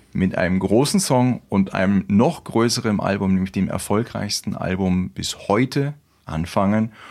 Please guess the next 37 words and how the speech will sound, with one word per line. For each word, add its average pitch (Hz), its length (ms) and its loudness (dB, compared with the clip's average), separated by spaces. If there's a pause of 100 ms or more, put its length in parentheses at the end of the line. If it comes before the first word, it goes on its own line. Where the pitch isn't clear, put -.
(340)
Und 190 320 6
wir 165 100 0
sollten 127 600 2
mit 113 200 0
einer 104 220 0
Person 110 420 4
dazu 123 280 2
sprechen, 110 640 0
die 110 280 4
auch 110 360 2
Michael 107 400 2
Jackson 147 600 2
nicht 131 260 0
nur 120 200 2
einmal 110 440 4
vielleicht 98 460 0
auf 104 200 0
dem 98 80 -2
Konzert 98 400 0
gesehen 90 320 2
hat, 117 200 2 (300)
sondern 104 400 2 (240)
sechzehn 117 540 0
Mal 107 240 2
persönlich 101 760 0
getroffen 104 500 -2
hat 117 240 -2 (320)
und 90 200 -4
viele 139 380 0
Dinge 120 340 4
über 98 340 -2
ihn 92 320 0
weiß, 95 600 -2
mit 92 160 -6
ihm 127 320 -4
selber 98 400 -2
eben 98 360 0